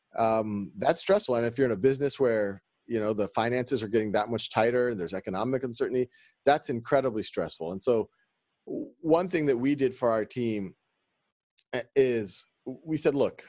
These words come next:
we recognize that this is a tough scenario." And you can imagine our team, many of the same people whose productivity was getting hurt because their kids are screaming in the next room, they're feeling guilty because now's our time as an organization to step up. And that causes a lot of stress on the individual.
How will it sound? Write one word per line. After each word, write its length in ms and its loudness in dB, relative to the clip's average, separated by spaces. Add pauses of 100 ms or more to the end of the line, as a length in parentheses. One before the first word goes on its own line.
(120)
we 240 2
recognize 840 0
that 120 -6
this 160 -6
is 140 -4
a 80 -4
tough 320 -2
scenario." 460 0
And 120 0
you 60 0
can 80 -4
imagine 240 0
our 160 2
team, 320 -2 (300)
many 200 2
of 80 2
the 80 -4
same 240 0
people 400 2
whose 420 -2
productivity 560 2
was 140 -2
getting 220 2
hurt 240 2
because 200 -2
their 100 -4
kids 260 0
are 40 -4
screaming 360 0
in 60 0
the 60 -2
next 220 -4
room, 300 0 (480)
they're 100 8
feeling 320 0
guilty 380 0
because 460 0
now's 320 2
our 120 0
time 380 0
as 100 -2
an 80 -2
organization 640 -2
to 80 -10
step 300 -2
up. 240 2 (140)
And 320 -4
that 160 0
causes 460 0
a 40 0
lot 320 0
of 100 -6
stress 360 -2
on 120 -6
the 80 -4
individual. 600 -6